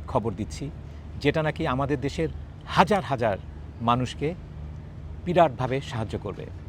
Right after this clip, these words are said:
আমাদের দেশে হাজার হাজার মানুষ আছেন যারা বিটা থ্যালাসেমিয়া রোগে ভোগেন, যার কারণে শরীর পর্যাপ্ত পরিমাণে ভালো রক্ত তৈরি করতে পারে না। আর সেই কারণেই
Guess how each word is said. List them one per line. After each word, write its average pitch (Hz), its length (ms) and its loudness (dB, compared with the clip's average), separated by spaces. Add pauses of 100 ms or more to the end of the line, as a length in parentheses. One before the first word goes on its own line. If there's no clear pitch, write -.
(200)
আমাদের 135 360 4
দেশে 139 260 -2 (260)
হাজার 147 300 2
হাজার 127 260 0
মানুষ 113 320 -2
আছেন 156 260 0 (400)
যারা 117 200 2
বিটা 127 320 0
থ্যালাসেমিয়া 127 560 0
রোগে 110 200 0
ভোগেন, 110 340 -2 (420)
যার 147 200 6
কারণে 123 420 0 (300)
শরীর 156 360 2 (200)
পর্যাপ্ত 143 380 4
পরিমাণে 143 480 0 (280)
ভালো 139 240 6
রক্ত 135 240 4
তৈরি 165 240 4
করতে 107 240 -2
পারে 95 200 -6
না। - 160 -6 (520)
আর 127 120 4
সেই - 260 4
কারণেই 160 460 2